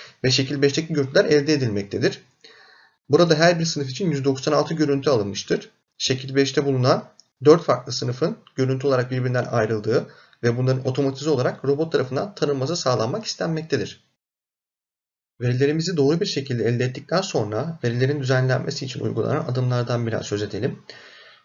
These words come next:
Görüntüler istenildiği şekilde toplandıktan sonra bu görüntülerin C N N ağı için hazırlanması gerekmektedir. Burada her bir görüntü OpenCV kütüphanesi yardımıyla okunarak şekil altıdaki görüntünün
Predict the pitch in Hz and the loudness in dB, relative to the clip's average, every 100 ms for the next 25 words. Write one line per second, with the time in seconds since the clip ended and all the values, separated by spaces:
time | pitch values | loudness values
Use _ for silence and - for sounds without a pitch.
0 | _ 127 123 127 156 - - 160 165 175 | _ 4 4 6 2 2 2 4 6 4
1 | 196 175 160 160 151 156 156 160 185 202 | 0 2 2 4 0 0 0 -2 0 0
2 | 202 131 143 202 165 165 160 160 143 - | 2 2 2 2 2 6 4 4 2 2
3 | - 147 160 135 120 120 - - 147 143 | 2 2 2 2 2 0 -2 0 2 2
4 | 156 156 165 - - - - - 113 - | 2 2 2 0 -2 -2 -8 -2 -2 -2
5 | - _ _ - _ _ 147 160 139 151 | -8 _ _ -20 _ _ 4 6 8 8
6 | 202 170 139 135 143 - 165 165 160 156 | 6 4 2 2 2 -2 -2 -4 -4 -6
7 | - - 143 131 127 143 131 131 131 123 | -10 -2 0 2 -2 0 0 2 0 -2
8 | 123 151 160 202 - 151 160 165 151 151 | -4 -2 -2 -4 -6 -6 -2 2 2 2
9 | 156 156 147 147 135 127 156 | -4 -4 -4 -2 0 -2 -4